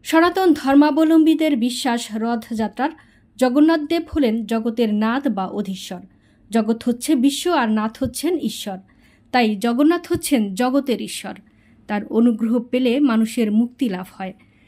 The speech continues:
জীবরূপে তাকে আর জন্ম নিতে হয় না। এ বিশ্বাস থেকেই রথের উপর জগন্নাথ দেবের প্রতিমূর্তি রেখে রথ নিয়ে যাত্রা করেন সনাতন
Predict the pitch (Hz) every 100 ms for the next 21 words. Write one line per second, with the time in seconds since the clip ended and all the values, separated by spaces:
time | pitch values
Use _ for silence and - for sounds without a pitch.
0 | _ _ 208 302 311 349 415 427 277 269
1 | 233 220 226 233 233 196 196 196 196 180
2 | - _ _ 220 208 240 - 302 302 -
3 | 320 285 214 208 214 - 214 190 269 330
4 | - _ _ _ 240 240 269 285 294 233
5 | 233 214 285 - _ - 277 285 320 320
6 | 320 233 233 240 302 311 226 233 240 247
7 | 233 269 220 190 202 190 214 339 - _
8 | _ - 277 277 294